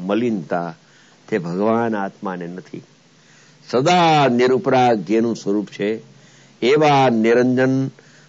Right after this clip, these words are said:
નિર્દોષ, નિજ પરમાત્માને, પોતાના આત્માની વાત કરે છે,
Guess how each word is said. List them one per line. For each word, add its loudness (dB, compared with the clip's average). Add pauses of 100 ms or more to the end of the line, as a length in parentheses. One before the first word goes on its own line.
નિર્દોષ, 2 (880)
નિજ 2
પરમાત્માને, 2 (1080)
પોતાના 2
આત્માની 2
વાત 2
કરે 0
છે, -16